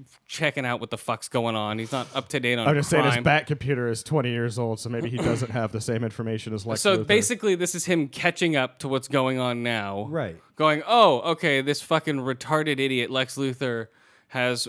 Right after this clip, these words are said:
Speaker 1: information on all these people now that I have to find out about
Speaker 3: Right.
Speaker 1: and film, a, and then now I have to form a Justice League."
Speaker 2: Well, I'm just gonna see it <laughs> just 'cause. You know, you know the nightmare scene?
Speaker 3: Mm-hmm.
Speaker 2: So I already mentioned the parademons. Did you notice the fire pits?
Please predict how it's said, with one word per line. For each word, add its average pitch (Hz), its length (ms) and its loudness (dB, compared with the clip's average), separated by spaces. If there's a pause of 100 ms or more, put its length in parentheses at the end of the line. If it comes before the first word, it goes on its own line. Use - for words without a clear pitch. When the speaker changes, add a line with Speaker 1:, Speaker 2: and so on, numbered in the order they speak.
Speaker 1:
information 139 760 0
on 117 140 -4
all 117 180 -2
these 127 200 -6
people 123 400 -4
now 107 360 -4
that 104 120 -6
I 104 100 -2
have 107 120 -4
to 117 100 -12
find 110 280 -6
out 101 140 -6
about 98 420 -10 (480)
Speaker 3:
Right. 156 140 -6
Speaker 1:
and 110 140 -6
film, 123 360 -2
a, - 20 -4 (260)
and 120 260 -2
then 135 200 0
now 131 160 -4
I 127 40 -2
have 127 120 -4
to 131 60 -8
form 131 220 -4
a 113 60 -6
Justice 107 360 -8
League." - 140 -14 (460)
Speaker 2:
Well, 113 260 -6 (100)
I'm 147 140 -10
just 143 140 -2
gonna 262 180 4
see 285 220 -2
it 131 200 -6
<laughs> - 0 -
just - 380 -8 (140)
'cause. 104 640 -6
You 120 80 -12
know, 123 140 -4 (160)
you 120 80 -8
know 120 100 -6
the 113 60 -6
nightmare 120 360 -8
scene? 135 380 -8 (420)
Speaker 3:
Mm-hmm. 90 200 -16 (160)
Speaker 2:
So 123 160 -6
I - 20 -4
already 147 160 -4
mentioned 131 320 -6
the 110 60 -6
parademons. 104 840 -4
Did 107 160 -10
you 107 80 -6
notice 107 300 -8
the 107 100 -10
fire 117 320 -6
pits? - 560 -8